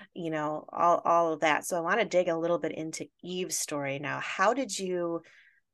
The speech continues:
be-, even begin to research Eve? I guess that's my first question.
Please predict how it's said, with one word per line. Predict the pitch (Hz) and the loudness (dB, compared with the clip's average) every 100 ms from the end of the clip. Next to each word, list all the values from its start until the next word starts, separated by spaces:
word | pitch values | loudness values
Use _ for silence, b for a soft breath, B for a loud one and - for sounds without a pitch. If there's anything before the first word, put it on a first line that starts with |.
| - | -8
be-, | 190 180 170 - | -6 -4 -6 -6
even | 202 214 185 | 0 2 2
begin | 160 180 170 | 0 0 0
to | - 151 | -2 -4
research | 151 151 147 - - | -4 -2 -4 -6 -8
Eve? | 135 139 | -6 -2
I | 147 | -2
guess | 160 - | -2 0
that's | 156 156 - - | 0 -2 -6 -6
my | 160 | -4
first | 147 - 160 - | -4 -4 -6 -6
question. | - - - 139 | -8 -6 -6 -8